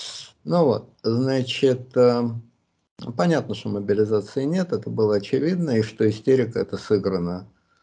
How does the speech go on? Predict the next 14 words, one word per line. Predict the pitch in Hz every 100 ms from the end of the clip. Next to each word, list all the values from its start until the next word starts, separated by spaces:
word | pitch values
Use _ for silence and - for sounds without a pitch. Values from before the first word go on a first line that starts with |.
| _ _ _ _ _ _ _ _ _ _ _
на | 113 123
уровне | 127 127 120 120 113 117 - - - - - - - - - _ _ _ _ _ _ _ _ -
Народного | 113 110 110 101 104
театра, | 101 107 98 - 90 85 - _ _ _ _ _ _ _ _ _ _ - -
э, | 92 92 95
Республики | 95 98 - 98 98 -
Бангладеш, | 92 98 95 101 107 143 - -
тоже | 98 90
понятно. | - 90 87 87 - _ _ _ _ _ - - - - _
Но | 120 123 127 127
более | 127 160 147
существенно | 147 131 139 135 139 117
два | 120
обстоятельства. | 98 - 85 82 78 - - 92